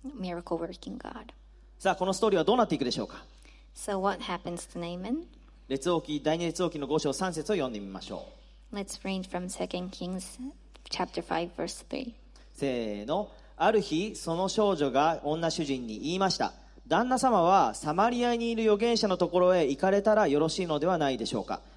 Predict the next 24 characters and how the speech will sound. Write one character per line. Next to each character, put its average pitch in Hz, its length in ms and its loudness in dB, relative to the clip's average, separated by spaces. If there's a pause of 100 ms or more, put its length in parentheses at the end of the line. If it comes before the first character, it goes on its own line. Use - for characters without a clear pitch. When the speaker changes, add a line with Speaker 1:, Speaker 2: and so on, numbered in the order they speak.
(120)
Speaker 2:
き 208 100 -6
っ 202 60 -8
と 277 160 0
そ 262 120 0
の 262 80 2
方 262 200 4
が 208 340 4
サ 156 120 2
ラ 170 160 4
ー 156 40 2
ト 170 200 4
を 127 80 0
な 127 140 -2
ら 226 120 4
し-、 - 220 -8
直 180 240 4
し - 40 -4
て 185 100 -4
く 147 80 -4
だ 131 80 2
さ 104 120 -6
い 95 60 -6
ま 87 140 -12
す。 - 260 -16